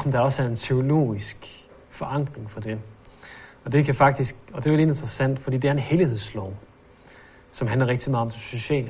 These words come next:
Hvad er forholdet mellem det hellige og det sociale? Og jeg ved ikke, om jeg helt er færdig med det faktisk, og det er jo egentlig lidt skidt, når man har brugt så mange år på det.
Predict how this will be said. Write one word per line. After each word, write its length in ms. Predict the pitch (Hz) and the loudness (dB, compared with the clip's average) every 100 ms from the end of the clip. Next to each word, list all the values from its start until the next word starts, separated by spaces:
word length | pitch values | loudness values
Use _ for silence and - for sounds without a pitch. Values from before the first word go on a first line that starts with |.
| 107 | -6
Hvad 100 | 120 | -6
er 40 | |
forholdet 400 | 120 147 147 120 | -4 0 0 0
mellem 140 | 110 104 | -6 -8
det 120 | 107 | -8
hellige 420 | - 131 160 123 | -2 0 0 -2
og 60 | 104 | -6
det 80 | |
sociale? 480 | - 110 - 160 135 104 - - - - - - - - - - - - - - - - - - - | -12 -12 -6 -6 -6 -12 -18 -20 -20 -20 -20 -20 -20 -20 -20 -20 -20 -16 -14 -14 -16 -18 -18 -20 -8
Og 160 | 123 113 | -2 2
jeg 100 | 131 | 6
ved 120 | 165 | 8
ikke, 120 | 180 | 8
om 60 | 170 | 6
jeg 100 | 120 | 4
helt 200 | 127 160 | 4 4
er 40 | |
færdig 320 | - 135 180 160 | 2 4 4 4
med 80 | |
det 100 | 107 | -2
faktisk, 420 | 104 117 113 110 123 | -2 -2 -4 -8 -4
og 80 | |
det 60 | 120 | 0
er 20 | |
jo 80 | 147 | 2
egentlig 220 | 147 131 | 4 2
lidt 120 | 143 | 0
skidt, 340 | 143 156 151 - | 0 0 0 0
når 80 | 127 | -2
man 100 | 117 | -2
har 80 | 113 | 2
brugt 200 | 135 139 | 2 4
så 80 | 139 | 4
mange 220 | 127 135 | 4 4
år 160 | 170 | 2
på 220 | 131 127 | 0 -2
det. 120 | 123 | -2